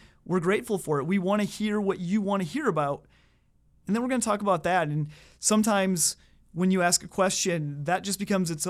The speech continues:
its own episode. We'll continue to do that as well. A lot of our episodes actually are that. So thank you for your questions. Thank you for your feedback, the good and the bad. That's all we have for today. If you'd like to reach us outside of the podcast, we would love to hear from you.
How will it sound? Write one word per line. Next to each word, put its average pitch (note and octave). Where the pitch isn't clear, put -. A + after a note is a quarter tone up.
its E3+
own D#3+
episode. G#3
We'll F3
continue E3
to C#3+
do D3
that C#3+
as C#3
well. E3
A -
lot G#3
of G3+
our D3
episodes D#3+
actually D#3+
are D3+
that. D3
So E3
thank B3+
you B3+
for B3
your F#3+
questions. A3+
Thank F#3
you D#3+
for D3+
your C#3
feedback, A#3
the G#3+
good D3+
and C#3+
the C3
bad. F3+
That's D3+
all D#3
we D#3
have D3
for D3
today. C3+
If D#3
you'd A#3+
like B3
to A3+
reach A3
us G3+
outside F#3+
of F3+
the E3+
podcast, G3+
we G3
would D3+
love F#3+
to D3+
hear A3+
from B3
you. B3+